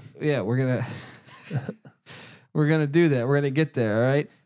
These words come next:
I wanna tell you before we get there that the College Experience on the Sports Gambling Podcast Network is brought to you by MyBookie.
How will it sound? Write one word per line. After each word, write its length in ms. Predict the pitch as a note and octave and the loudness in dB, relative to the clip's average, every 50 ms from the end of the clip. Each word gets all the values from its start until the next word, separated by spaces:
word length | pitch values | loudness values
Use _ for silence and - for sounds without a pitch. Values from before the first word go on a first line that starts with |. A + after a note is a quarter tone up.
| _ - | _ -4
I 80 | - D3 | 0 0
wanna 200 | E3 F3 D#3+ C#3 | 2 2 0 -2
tell 240 | - - G#3 A#3+ A#3+ | 0 0 2 2 2
you 120 | G#3+ E3 | 2 0
before 320 | C#3 C3+ B2 - F#3 G#3 G3+ | -2 -2 -4 -2 0 0 2
we 100 | E3+ C3+ | 2 0
get 220 | B2 B2+ B2 - | 0 -2 -2 0
there 200 | - A#2 A#2 A#2+ | 0 0 0 0
that 140 | A2+ A#2 A2 | 0 -2 -4
the 80 | A#2+ A#2 | -4 -4
College 340 | - E3+ D#3+ D#3 D#3 D3 | 0 0 2 2 0 -2
Experience 640 | D3 C3 - - - G3+ G#3+ G3+ F3 C#3+ B2 A#2 - | -4 -8 -8 -4 0 2 2 4 2 2 0 -2 -2
on 100 | B2+ B2+ | -4 -2
the 60 | A#2+ | -4
Sports 360 | A#2+ - - E3+ E3+ D3+ - | -6 -4 -2 -2 -2 -2 -2
Gambling 300 | - - E3+ D#3 D3+ C3+ | -2 -2 -2 -2 -2 -4
Podcast 560 | B2+ - F#3 E3 D3+ C3 - E3+ D3 C3+ - | -4 -2 -2 -2 0 0 0 -2 -2 -2 -2
Network 280 | E3 F3+ - G#2+ B2 A#2 | -4 -6 -4 -6 -6 -6
is 60 | A#2 A2+ | -6 -6
brought 280 | - - F3+ F3 E3 - | -4 -2 -2 -2 -2 -2
to 80 | C#3+ | -6
you 60 | B2 | -6
by 180 | B2 A2+ G2+ A#2 | -4 -2 -2 -2
MyBookie. 680 | B2 B2+ C#3 D3 C#3+ C3+ C3 B2+ B2+ B2+ - - - | -2 -2 0 0 0 0 0 -2 -4 -4 -4 -8 -16